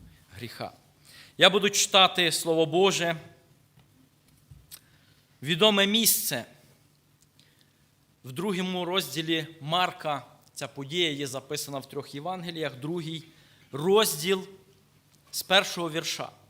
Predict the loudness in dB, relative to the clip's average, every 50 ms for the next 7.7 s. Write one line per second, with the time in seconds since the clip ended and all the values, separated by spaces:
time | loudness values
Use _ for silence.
0 | _ _ _ _ _ _ _ _ _ _ _ -4 0 2 2 4 4 2 0 0
1 | -2 -2 -2 -2 -6 -10 -16 -20 -20 -12 -8 -6 -4 0 2 2 2 2 0 -2
2 | -8 -8 -8 -6 -6 -6 -4 -2 -4 -4 -4 -8 -14 -16 -16 -14 -12 -12 -12 -14
3 | -12 -4 -4 -4 -2 -2 -4 -4 -4 -2 -4 -4 -4 -2 -4 -4 -6 -8 -8 -12
4 | -18 -20 -20 -20 -20 -20 -16 -8 0 2 2 4 4 2 2 0 0 0 0 0
5 | -2 -4 -8 -6 -2 -2 -2 -2 -4 -6 -6 -4 -4 -4 -4 -4 -4 -4 -4 -4
6 | -4 -4 -4 -4 -4 -4 -4 -6 -8 -8 -12 -12 -12 -14 -16 -16 -16 -12 -12 -12
7 | -12 -12 -12 -12 -12 -10 -12 -12 -12 -12 -14 -14 -16 -20